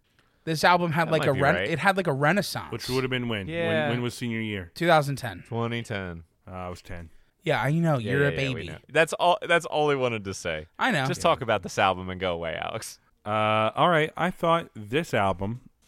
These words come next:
Speaker 3: was good. Now I will go away.
Speaker 2: Oh, all right. Well, why did
Speaker 1: I
Speaker 2: you
Speaker 1: wish
Speaker 2: think it
Speaker 1: he
Speaker 2: was good?
Speaker 1: left the call. That would have been a baller move.
Speaker 2: It would
Speaker 3: Now,
Speaker 2: have.
Speaker 3: uh, I, so, okay.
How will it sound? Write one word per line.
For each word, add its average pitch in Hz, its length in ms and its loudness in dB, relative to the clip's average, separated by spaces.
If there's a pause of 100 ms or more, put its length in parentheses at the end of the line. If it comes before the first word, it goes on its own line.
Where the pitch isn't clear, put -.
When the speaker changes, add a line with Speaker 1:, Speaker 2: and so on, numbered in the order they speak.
(100)
Speaker 3:
was 165 640 -4 (340)
good. 80 260 -10 (260)
Now 95 220 -6
I 95 100 -4
will 95 100 -8
go 92 160 -10
away. 85 260 -14 (340)
Speaker 2:
Oh, - 60 -10 (160)
all 135 100 0
right. 98 200 2 (180)
Well, 113 200 -8 (300)
why 131 160 0
did 135 60 4
Speaker 1:
I 156 40 8
Speaker 2:
you 170 60 8
Speaker 1:
wish 175 200 6
Speaker 2:
think - 60 -4
it 160 40 -2
Speaker 1:
he 156 60 -2
Speaker 2:
was 143 40 -4
good? 139 40 -4
Speaker 1:
left 135 260 -2
the 123 80 -8
call. 104 320 -6
That 120 140 0
would 139 60 2
have 131 100 -2
been 120 140 -6
a 113 80 -8
baller 104 480 -8
move. 82 420 -18 (480)
Speaker 2:
It 110 100 -8
would 107 80 0
Speaker 3:
Now, 123 180 6
Speaker 2:
have. - 120 -14 (200)
Speaker 3:
uh, 139 360 4
I, 165 540 6 (300)
so, 135 440 4
okay. 85 260 -4